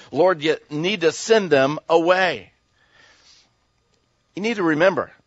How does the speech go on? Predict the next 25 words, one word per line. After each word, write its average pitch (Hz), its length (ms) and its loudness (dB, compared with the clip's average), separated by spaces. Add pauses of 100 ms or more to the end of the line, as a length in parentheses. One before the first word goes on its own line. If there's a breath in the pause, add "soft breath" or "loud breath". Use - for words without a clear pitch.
(600)
the 147 100 -4
disciples 143 580 -6
were 120 120 -8
tired. - 520 -4 (200)
They 190 140 4
were 208 100 2
probably 151 540 0
worn 151 540 0
out. 160 220 0
They'd 156 220 -4
probably 156 400 -6
come 160 260 -2
to 160 100 -6
the 127 180 -6
end 180 220 0
of 139 100 -4
their 131 180 0
energy 143 600 -4 (260 loud breath)
and 196 220 -2
also 160 480 2
the 175 320 -4
end 139 220 -6
of 151 100 -10
their 175 180 -4
resources. 170 920 -6